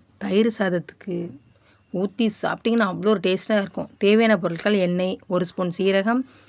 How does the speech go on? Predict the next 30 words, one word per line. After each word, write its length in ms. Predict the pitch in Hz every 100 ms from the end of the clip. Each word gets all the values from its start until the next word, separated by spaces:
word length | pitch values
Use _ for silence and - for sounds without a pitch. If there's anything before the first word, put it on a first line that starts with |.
| _ -
ஒரு 120 | 180 180
ஸ்பூன் 240 | - 175 170
கடுகு, 340 | 185 202 226 277 - 208
ஒரு 120 | 175 -
ஸ்பூன் 260 | 180 175
வெந்தயம், 480 | 175 180 190 226 262 - _ - - _ 196
ரெண்டு 180 | 190 190
தக்காளி 280 | 180 190 202 185
வெட்டி 160 | 175 190
வச்சுக்கோங்க. 500 | - 202 202 226 269 - _ _ _ _ _ _ _ _ _ _ _ _ _ - -
சின்ன 260 | 220 233
வெங்காயம் 420 | 226 214 214 202 180
தேவையான 300 | 185 196 190
அளவு 140 | 196 180
எடுத்துக்கோங்க. 500 | - - 180 196 226 - _ _ _ _ _ _ - _ _ _ _ - - 196
பத்து 160 | 175 170
பூண்டு 300 | 220 233 220
தோல் 180 | 196 196
உரிச்சு 220 | 185 190
பொடிசு 160 | 190 175
பொடிசா 220 | 175 185
கட் 100 | 175
பண்ணி, 160 | 180 175 175
கட் 160 | 175 170
பண்ணிக்கோங்க. 400 | 175 175 180 202 269 - 220
கருவேப்பிலை, 380 | 185 185 196 190
மல்லி 160 | 175 175 175
இலை, 120 | 285 - _ - - - _ _
அரை 100 | 185 190
கிலோ 120 | 202